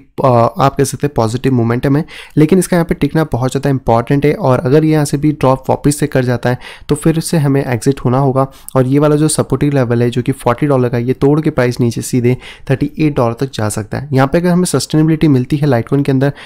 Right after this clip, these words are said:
तो हम अभी टारगेट फ़ोर्टी वन से लेके लगभग फ़ोर्टी थ्री डॉलर के आसपास मैक्सिमम ले सकते हैं, लेकिन still जो रेंज है, वो फ़ोर्टी टू पॉइंट फ़ाइव के आसपास आके रुक रही है। नेक्स्ट दोस्तों, हमारे पास कॉइन है Chainlink, और Chainlink थोड़ा सा इंटरेस्टिंग है, क्योंकि यहाँ पे आप देखेंगे, ये जो ट्रेंड लाइन हम लोगों ने ड्रॉ करी थी,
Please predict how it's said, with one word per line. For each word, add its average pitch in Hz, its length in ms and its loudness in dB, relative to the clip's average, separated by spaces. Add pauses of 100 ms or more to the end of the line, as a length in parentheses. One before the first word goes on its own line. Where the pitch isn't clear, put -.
(140)
तो 147 80 2
हम 151 180 4
अभी 160 140 2
टारगेट 139 340 0
फ़ोर्टी 127 300 -2
वन 147 160 4
से 147 120 0
लेके 139 220 0
लगभग 131 280 0 (100)
फ़ोर्टी 143 460 0 (120)
थ्री 147 440 2
डॉलर 143 240 2
के 143 100 -4
आसपास 139 240 -2
मैक्सिमम 123 440 0
ले 131 120 2
सकते - 260 -4
हैं, 143 100 0 (300)
लेकिन 151 200 4
still 170 200 0
जो 170 160 2
रेंज 143 240 2
है, 143 60 2
वो 147 80 2
फ़ोर्टी 123 320 -6
टू 131 120 -4
पॉइंट 135 200 -4
फ़ाइव 120 320 -2
के 127 60 -2
आसपास 120 300 -6
आके 135 260 -4 (440)
रुक 113 260 0
रही 101 200 -2
है। 110 140 -4 (380)
नेक्स्ट 185 220 2
दोस्तों, 208 160 2
हमारे 185 160 2
पास 185 180 -2
कॉइन 151 240 0
है 156 100 0
Chainlink, 160 680 2
और 131 200 0
Chainlink 175 400 0
थोड़ा 175 120 2
सा 180 120 -2
इंटरेस्टिंग 151 480 0
है, 160 120 -2
क्योंकि 143 280 -4
यहाँ 131 140 2
पे - 80 -2
आप 151 60 -4
देखेंगे, 151 360 0
ये 135 200 0
जो 160 120 -2
ट्रेंड 127 260 0
लाइन 143 140 2
हम 147 140 2
लोगों 143 140 2
ने 143 80 2
ड्रॉ 123 260 0
करी 123 180 -2
थी, 131 180 0